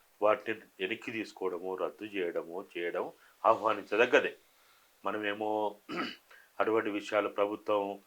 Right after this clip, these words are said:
ఇప్పుడు వెనక్కి తీసుకుంటే ఎట్లా, అది ఎట్లా, ఇది ఎట్లా, ఏదైతే అంటున్నారో అట్లా కా-, అట్లా కాకుండా అయితే ఏ దివాలాపూర్,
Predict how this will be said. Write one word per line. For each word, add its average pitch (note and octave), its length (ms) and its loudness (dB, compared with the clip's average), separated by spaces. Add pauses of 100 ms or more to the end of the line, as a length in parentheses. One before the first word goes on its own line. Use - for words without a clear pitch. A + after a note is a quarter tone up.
(280)
ఇప్పుడు A2+ 220 -2
వెనక్కి A2 240 -2
తీసుకుంటే A2 400 -8
ఎట్లా, G#2 340 6
అది G#2 160 6
ఎట్లా, G2+ 280 2
ఇది G2+ 220 -2
ఎట్లా, G#2 300 2
ఏదైతే F#2+ 460 0
అంటున్నారో A2+ 600 0 (400)
అట్లా F#2+ 220 2
కా-, F2+ 240 6
అట్లా F#2 200 0
కాకుండా F#2+ 400 0
అయితే G#2+ 440 4 (1800)
ఏ A#2+ 180 8
దివాలాపూర్, A2+ 720 6